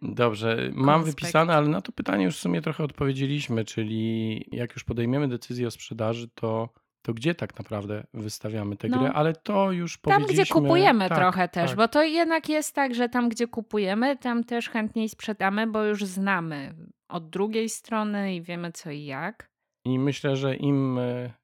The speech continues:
Speaker 1: chętniej kupujemy gry z drugiego obiegu, tym łatwiej jest nam mimo wszystko sprzedawać gry.
Speaker 2: Tak, chociaż ja tu weszłam w dyskusję, bo już trochę przed podcastem o tym rozmawialiśmy. Jestem przykładem, który bardzo lubi kupować na przykład,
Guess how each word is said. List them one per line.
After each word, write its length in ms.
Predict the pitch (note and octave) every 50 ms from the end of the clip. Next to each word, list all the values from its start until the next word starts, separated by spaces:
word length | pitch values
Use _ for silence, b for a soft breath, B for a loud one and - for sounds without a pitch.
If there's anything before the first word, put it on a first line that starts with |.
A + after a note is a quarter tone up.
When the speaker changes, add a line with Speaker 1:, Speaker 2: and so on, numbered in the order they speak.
| _ _
Speaker 1:
chętniej 640 | _ - - - D3 D3 D3 - - B2+ B2+ B2 -
kupujemy 680 | - B2 - - B2+ A#2+ B2 C3+ C#3+ C#3 C3+ B2 A#2 A2+
gry 280 | A#2 A#2+ A2+ A#2+ A#2
z 60 | A2
drugiego 460 | A2+ A2+ A#2 A#2 A#2 B2 A#2 A#2 A#2+ A2+
obiegu, 540 | A2+ A2+ B2 A#2+ A#2 A#2+ C3+ C#3+ D#3 D#3+ b b b b b b
tym 200 | - C3 B2+ B2
łatwiej 520 | A#2+ B2+ C#3+ D3 D3 - - - A2+ G#2+
jest 240 | G#2+ A2 A2+ - -
nam 280 | A#2+ B2 C3 D3 D#3+ D3+
mimo 220 | B2+ B2 B2+ C3
wszystko 400 | B2 - - - B2 - - B2 -
sprzedawać 640 | - - - - A#2 A#2+ A#2 A2 G2+ G2 G2 G#2+
gry. 160 | G2+ - - - - _ _ _
Speaker 2:
Tak, 200 | - G#3+ G3+ -
chociaż 300 | - G#3+ G3 - A3 G#3
ja 100 | A3+ A3
tu 200 | G#3+ - G#3+ G#3
weszłam 440 | G3+ G#3 A3 G#3+ G#3+ - A3 G3+ G3
w 40 | G3
dyskusję, 460 | F#3+ G3 - - - A3 G3+ G#3+ G3
bo 100 | F#3 G3
już 140 | G3 F#3 -
trochę 260 | - G3+ F#3+ G3 G3+ F#3+
przed 240 | - - G3+ F#3
podcastem 600 | - - E3 D#3 - - D3+ D3+ - - D#3+ D#3+
o 60 | D#3+ D#3+
tym 160 | - E3+ E3+
rozmawialiśmy. 720 | F3 F3 D#3+ F3+ F3 E3+ E3 F3 F#3 A3+ A3+ - A3+ A3
Jestem 280 | G#3 G3+ G3+ - G#3+ G3+
przykładem, 500 | - - - - - G3+ G#3+ A3 G#3+ G#3+
który 180 | - - G3+
bardzo 360 | G3 F#3+ G#3 G3+ F#3 - F#3 F3
lubi 280 | F3 F3 E3 D3+ D3+
kupować 560 | - - D#3 - - D3+ D3+ D3 D3 C#3+ -
na 100 | E3+ D#3
przykład, 600 | D#3 - - - - D3 C#3+ C#3+ - _ - -